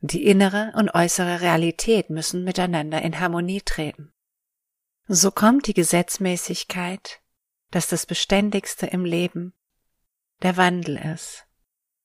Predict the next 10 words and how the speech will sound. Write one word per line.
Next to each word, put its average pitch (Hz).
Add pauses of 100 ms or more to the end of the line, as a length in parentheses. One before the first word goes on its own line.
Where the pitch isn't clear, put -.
(160)
Denn 202
um 233
die 208
innere 220
und 175
äußere 175 (340)
Welt 180
miteinander 170 (100)
zu -
verbinden, 175